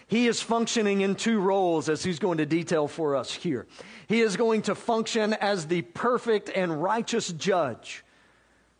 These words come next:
who has all authority to exercise judgment. He's going to function in that capacity, but I also want you to notice he's going to describe here that he is going to also function as the expert witness.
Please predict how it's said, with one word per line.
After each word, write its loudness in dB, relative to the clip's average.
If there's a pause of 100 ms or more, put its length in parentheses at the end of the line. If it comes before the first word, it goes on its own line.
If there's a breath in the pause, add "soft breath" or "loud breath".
(720)
who 2
has 2
all 2
authority 2
to 0
exercise 0
judgment. -2 (340 loud breath)
He's 0
going 2
to 2
function 0
in 2
that -2
capacity, -2
but -2
I 0
also -2
want -4
you -2
to 0
notice 0
he's -4
going -2
to -4
describe -4
here 0 (380 loud breath)
that 2
he 2
is 2
going 2
to 0
also 0
function -2
as -2
the -2
expert 0
witness. -8